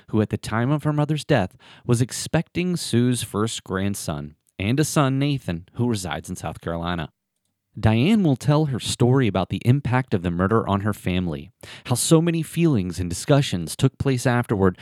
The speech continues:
to find anything that might have led to Sue's murder. In the midst of helping to manage the estate, so much was found that gave some insight to why her sister was brutally murdered by her husband. The questions still linger as to why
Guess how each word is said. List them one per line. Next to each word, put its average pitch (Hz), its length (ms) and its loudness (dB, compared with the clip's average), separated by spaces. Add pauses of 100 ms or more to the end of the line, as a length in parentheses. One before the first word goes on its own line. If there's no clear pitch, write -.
(200)
to 135 100 2
find 123 440 2
anything 147 540 2
that 82 120 -6
might 110 220 0
have 110 240 0
led 95 260 2
to 107 100 0
Sue's 87 360 -2
murder. 87 440 2 (640)
In 143 140 2
the 123 80 4
midst 113 380 0
of 98 80 -2
helping 123 420 0
to - 140 -4
manage 101 340 0
the 95 140 0
estate, 143 420 -2 (140)
so 202 280 2
much 170 360 0
was 156 160 0
found 127 440 -2
that 101 160 -4
gave 143 360 0
some 147 200 0
insight 135 500 0
to 101 100 4
why 95 240 4
her 127 140 4
sister 123 380 2
was 92 200 0
brutally 98 580 -2
murdered 90 380 -2
by 87 160 -4
her 98 160 -2
husband. 85 480 -8 (320)
The 98 80 -6
questions 104 680 0
still 131 320 4
linger 117 440 2
as 95 160 -4
to - 100 -2
why 92 520 0